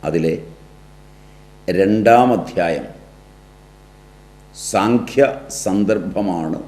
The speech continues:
നമ്മൾ പറഞ്ഞു വരുന്നത്. സാഖ്യ സന്ദർഭത്തിൽ ഭഗവാൻ അർജുനന് സാഖ്യം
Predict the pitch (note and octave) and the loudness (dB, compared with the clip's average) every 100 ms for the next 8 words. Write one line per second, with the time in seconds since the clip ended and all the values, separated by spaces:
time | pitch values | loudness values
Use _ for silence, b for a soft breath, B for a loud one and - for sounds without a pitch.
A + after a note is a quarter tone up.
0 | - - D2 D2+ D2 C#2 A#1+ C2 G1+ - | -18 -12 -8 -6 -6 -8 -10 -10 -10 -14
1 | - - - - - - - - - - | -18 -20 -20 -20 -20 -20 -20 -20 -20 -20
2 | - - - - - - - - - - | -20 -20 -20 -20 -20 -20 -20 -20 -20 -20
3 | - - - - - G#2 A#2+ - D3+ D#3 | -20 -20 -20 -16 -2 2 2 2 2 2
4 | A#2+ A#2 A2+ G#2 - F2+ D2 - - - | 2 2 2 0 0 -2 -4 -8 -18 -20
5 | - - - - - - - - - - | -20 -20 -20 -20 -20 -20 -20 -20 -20 -20
6 | - - D#2+ F2 F2 F#2 B2+ - - - | -20 -10 -6 0 4 4 2 -2 -12 -20
7 | - - - - - - - - - - | -20 -20 -20 -20 -20 -20 -20 -20 -20 -20
8 | - - - - G#2+ A#2 C3+ B2 G2+ F2+ | -20 -20 -12 2 2 6 4 4 2 0
9 | - - - - - - - - - - | -6 -14 -20 -20 -20 -20 -20 -20 -20 -20
10 | - - - - G2+ A#2 B2 - C#3 C#3 | -20 -18 -16 0 2 4 2 2 0 0